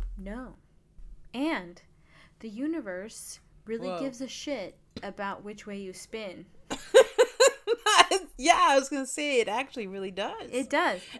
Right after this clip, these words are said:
Speaker 2: And collisions are a big deal in that atomic universe. And that's cool, 'cause in you spinning, you collide.
Speaker 1: Yes,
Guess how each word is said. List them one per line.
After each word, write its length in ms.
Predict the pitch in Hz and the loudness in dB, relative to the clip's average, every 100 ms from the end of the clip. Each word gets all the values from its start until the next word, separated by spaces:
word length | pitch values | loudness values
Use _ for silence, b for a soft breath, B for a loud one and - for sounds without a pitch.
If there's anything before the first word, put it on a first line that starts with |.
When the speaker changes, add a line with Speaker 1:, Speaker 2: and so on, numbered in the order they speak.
| - | -4
Speaker 2:
And 540 | 294 302 262 233 220 B B B B | 0 2 2 0 -4 B B B B
collisions 1000 | - 269 233 247 349 392 247 208 175 160 | 0 2 2 4 6 6 4 0 -2 -8
are 200 | - 202 | -4 0
a 80 | 180 | 0
big 260 | 175 175 170 | -2 -8 -8
deal 480 | 180 160 147 - - _ - | -8 -8 -10 -16 -20 _ -12
in 460 | 190 175 165 156 | -8 -8 -10 -10
that 260 | 170 160 - | -4 -2 -4
atomic 540 | 180 - 175 165 156 | -8 -10 -10 -10 -12
universe. 760 | 165 156 151 - - - - - _ _ _ | -14 -16 -18 -20 -20 -20 -20 -20 _ _ _
And 140 | 175 | -10
that's 240 | 175 220 - | -6 -6 -8
cool, 420 | - 165 139 143 | -12 -12 -12 -16
'cause 200 | - 185 | -10 -6
in 140 | 190 190 | -6 -6
you 120 | 190 | -8
spinning, 600 | - - 247 233 170 160 | -8 -2 0 0 -6 -10
you 100 | 165 | -14
collide. 500 | - 170 165 156 - | -12 -8 -6 -8 -6
Speaker 1:
Yes, 400 | 220 185 - | -8 -8 -12